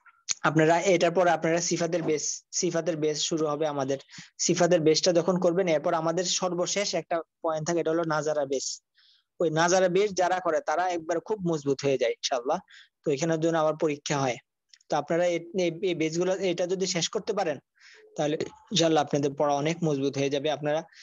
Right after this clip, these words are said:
ধৈর্য, ধৈর্যের সাথে, ধৈর্য অনেক ধরেছেন ইনশাআল্লাহ, এই ধৈর্যের সাথে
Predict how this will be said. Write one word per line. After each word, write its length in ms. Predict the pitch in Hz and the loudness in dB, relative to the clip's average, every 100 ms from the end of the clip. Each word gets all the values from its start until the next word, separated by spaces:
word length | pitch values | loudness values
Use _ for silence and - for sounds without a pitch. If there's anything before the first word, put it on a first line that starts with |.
| - _ _ - | -20 _ _ -4
ধৈর্য, 380 | 147 156 156 170 - - _ - - - - _ _ - - 160 | 0 0 2 0 -2 -20 _ -18 -18 -18 -20 _ _ -20 -2 4
ধৈর্যের 300 | 160 156 165 | 4 6 4
সাথে, 300 | 160 160 190 | 4 4 4
ধৈর্য 300 | 143 151 156 | 6 4 4
অনেক 280 | 160 165 170 | 4 2 2
ধরেছেন 400 | 160 147 170 170 | 2 2 0 -2
ইনশাআল্লাহ, 460 | 147 131 143 156 | 0 0 0 0
এই 100 | 185 | -2
ধৈর্যের 320 | 151 151 143 147 | -2 -2 -2 -4
সাথে 400 | 156 165 165 | -4 -2 -2